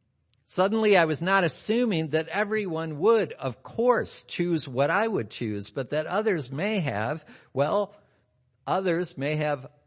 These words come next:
other perspectives. And that part of the wonder and challenge of human relationship is to explore,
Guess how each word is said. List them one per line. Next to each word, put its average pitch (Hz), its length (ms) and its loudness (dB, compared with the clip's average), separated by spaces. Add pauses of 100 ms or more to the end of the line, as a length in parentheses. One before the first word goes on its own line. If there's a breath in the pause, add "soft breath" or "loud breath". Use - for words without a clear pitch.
(160)
other 160 340 2
perspectives. 147 920 -4
And 139 260 -4
that 202 260 2
part 180 240 2
of 127 180 -2
the 117 120 0
wonder 185 520 -2
and 117 280 -6
challenge 175 680 -8 (120)
of 117 180 -12
human 175 540 -8 (180)
relationship 135 920 -6
is 113 220 -8
to 110 140 -8
explore, 160 720 -6